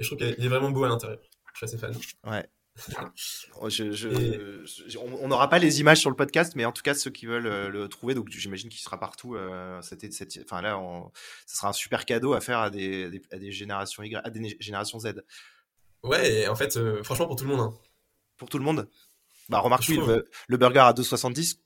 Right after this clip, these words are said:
Speaker 2: comme tu le décris, il a l'air super bon. Enfin, je, je, je, j'ai un peu regardé. Euh, c'est, le, le restaurateur, pour l'anecdote, il a quand même dû ouvrir un deuxième restaurant, c'est ça ? Parce que il, il saturait sur le premier, tellement tu lui avais ramené de monde. <laughs>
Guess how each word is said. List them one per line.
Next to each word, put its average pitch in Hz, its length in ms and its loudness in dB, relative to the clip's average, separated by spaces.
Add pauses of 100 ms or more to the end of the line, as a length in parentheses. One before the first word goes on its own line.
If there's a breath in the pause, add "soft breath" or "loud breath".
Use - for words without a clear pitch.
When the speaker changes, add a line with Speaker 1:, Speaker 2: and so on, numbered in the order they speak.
(120)
Speaker 2:
comme 110 160 -2
tu 117 140 -4
le 117 60 -10
décris, 113 360 -4
il 107 140 -2
a 107 40 4
l'air 107 120 0
super 110 320 0
bon. 123 60 -4
Enfin, 101 180 -8
je, - 160 -10
je, 98 240 -12
je, 95 180 -12
j'ai 95 120 -8
un 95 80 -4
peu 107 80 -4
regardé. 107 340 -2 (680 loud breath)
Euh, 98 580 -2
c'est, - 160 -6 (100)
le, 110 220 -4
le 123 140 2
restaurateur, 123 560 6
pour 117 160 -2
l'anecdote, 113 400 0
il 110 80 -4
a 98 40 -2
quand 104 160 -4
même 104 140 -8
dû 107 200 -12
ouvrir 120 440 -2
un 101 60 -8
deuxième 110 340 -4
restaurant, 117 380 -2
c'est - 100 -10
ça ? - 100 -10
Parce - 160 -12
que 104 100 -10
il, 95 280 -4
il 95 80 -6
saturait 110 420 -2
sur 113 120 -2
le 107 80 -4
premier, 110 240 -4
tellement 110 320 0
tu - 200 -4
lui 113 80 4
avais 104 120 4
ramené 107 240 2
de 110 60 -8
monde. 127 280 -4 (140)
<laughs> - 160 -16